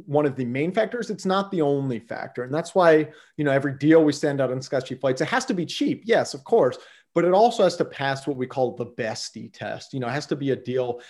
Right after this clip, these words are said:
that you would be comfortable sending to your best friend. And so that means, you know, not on a real kind of, uh, uh, budget airline that, that no frills, you know, charging you for everything, not a, you know,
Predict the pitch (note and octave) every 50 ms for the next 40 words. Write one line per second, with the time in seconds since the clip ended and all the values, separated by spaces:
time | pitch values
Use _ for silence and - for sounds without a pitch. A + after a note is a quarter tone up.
0 | - _ _ - B2+ C3 - D#3+ D#3 D3 D3 C#3 D3 C#3 C3 - C#3+ C3+ C3+ -
1 | C#3 C3 C3 C3 - - B2+ B2 B2 A#2+ A#2+ A#2+ - B2+ A2+ G#2 A#2+ A2+ A2 -
2 | - _ C3 B2 B2 A#2+ A2+ A2+ - - - - - _ - C#3 C3+ - D#3 D3+
3 | D3+ D#3 E3 D3+ D3 C#3+ C3+ C#3 D3 C3+ B2+ A#2 A#2+ A#2 A#2 B2 B2+ C3+ C#3 C#3+
4 | C#3+ - - C3+ C3+ C3 B2+ B2 A#2+ B2 B2+ B2+ B2 B2 - - C#3+ B2+ A#2 G#2
5 | - - - _ _ _ _ _ - B2 A#2 A2+ A2+ A2 A2 A2 - - C3 A#2+
6 | G#2+ G#2+ A2 A2+ - _ C#3+ C#3+ C3+ C#3 C#3+ C3+ - - C#3+ C#3 C#3 C3+ C3+ C3
7 | B2+ B2+ B2 B2 B2 B2 A#2+ A#2+ A#2+ B2+ A#2+ B2 A#2 A#2 A#2+ C3+ C3 C3+ C3+ C3+
8 | C3 C3+ - - D3 C#3 C3+ C3 B2+ B2+ B2+ B2 B2 - C3 B2 A2+ G#2+ G#2+ -
9 | _ _ - D3+ C#3 C3+ C3 B2+ C3+ C3 B2+ C3 - B2+ A#2+ A#2+ A#2+ B2+ A#2+ -
10 | - C3+ B2 A#2+ A#2 - - - - _ B2+ B2+ C3+ C#3 C#3 C#3 C#3 C#3 - D3
11 | C3 B2 B2 B2 _ _ C#3 A#2+ A2 G#2+ A#2 B2